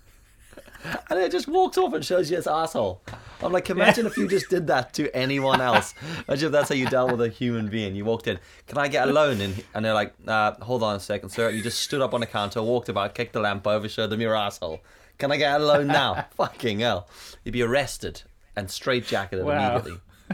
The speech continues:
Speaker 1: But for cats,
Speaker 2: <laughs> Yeah.
Speaker 1: it's okay.
Speaker 2: Wow.
Speaker 1: Yeah.
Speaker 2: That's amazing.
Speaker 1: That is
Speaker 2: Oh,
Speaker 1: a bit
Speaker 2: talking of cats,
Speaker 1: Mm-hmm.
Speaker 2: I have a, you know, Netflix. You're, you're aware of that, right?
Speaker 1: Yeah.
Speaker 2: You know how you,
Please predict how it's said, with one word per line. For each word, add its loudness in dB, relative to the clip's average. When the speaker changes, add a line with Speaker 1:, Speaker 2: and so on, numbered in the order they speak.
Speaker 1:
But -8
for -8
cats, 0
Speaker 2:
<laughs> -12
Yeah. 0
Speaker 1:
it's -6
okay. -2
Speaker 2:
Wow. 0
Speaker 1:
Yeah. -6
Speaker 2:
That's 0
amazing. -2
Speaker 1:
That -2
is 0
Speaker 2:
Oh, 8
Speaker 1:
a 10
bit 2
Speaker 2:
talking 4
of -4
cats, 0
Speaker 1:
Mm-hmm. -4
Speaker 2:
I -2
have 0
a, 0
you -2
know, 4
Netflix. -4
You're, -6
you're -6
aware -4
of -12
that, -8
right? -6
Speaker 1:
Yeah. -6
Speaker 2:
You -2
know 4
how 0
you, 0